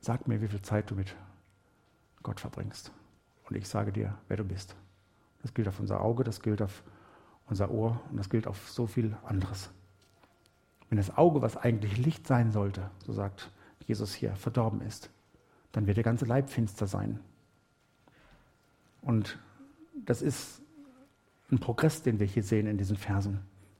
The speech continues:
Wo euer Schatz ist, da ist euer Herz. Und wo unser Auge ist, da wird es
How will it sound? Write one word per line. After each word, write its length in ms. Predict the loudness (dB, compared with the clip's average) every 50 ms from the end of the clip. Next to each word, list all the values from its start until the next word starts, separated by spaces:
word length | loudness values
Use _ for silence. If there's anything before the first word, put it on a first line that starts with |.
| -12 -4
Wo 120 | -2 0
euer 160 | 0 0 0
Schatz 300 | -2 -2 -4 -4 -4 -4
ist, 160 | -6 -2 0
da 40 | 2
ist 160 | 2 2 0
euer 160 | 0 0 2 2
Herz. 420 | 2 0 -2 -4 -8 -12 -16 -16 -20 _ _ _ _ _ _ _ _ _ _ _ -20 -20 _ _ _ _ _ _ _ _ _ _ _ _ _ _ -20 -20 _ _ _ _ _ _ _ _ _ _ _ _ _ _ _ _ _ _ _ _ _ _ _ _ _ _ _ _ _ _ _ -4
Und 180 | 0 0 2
wo 60 | 2
unser 280 | 2 2 2 2 2 2
Auge 220 | 2 2 2 2
ist, 320 | 0 -2 -4 -6 -10 -16 -16 -20 -20 _ _ _ _ _ _ _ _ _ _ _ _ _ _ _ _ _ _ _ _ _ _ _ _ _ _ _ _ _ _ _ -4
da 120 | -2 2 2
wird 140 | 2 2
es 260 | 0 -6 -8 -10 -14